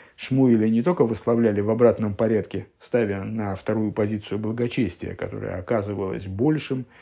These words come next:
для, в его случае, чем скромность, но и специально Гемора оговаривает, смотрим исходные отрывки, талмидей шель Гилель, то есть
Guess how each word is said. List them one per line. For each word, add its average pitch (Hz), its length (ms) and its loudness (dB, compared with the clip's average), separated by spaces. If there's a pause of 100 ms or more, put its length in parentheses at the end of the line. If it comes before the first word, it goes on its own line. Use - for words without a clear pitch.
(140)
для, 120 220 -2
в - 120 -6
его 110 420 4
случае, 107 540 -2
чем 107 520 -4
скромность, 104 640 -2 (680)
но 143 320 2
и 117 100 0
специально 127 580 2
Гемора 104 500 -2
оговаривает, 101 800 2 (160)
смотрим 90 460 -8 (300)
исходные 104 680 -6
отрывки, 180 520 0 (300)
талмидей 131 540 6
шель 120 260 2
Гилель, 107 260 2
то 110 100 -2
есть 101 180 -2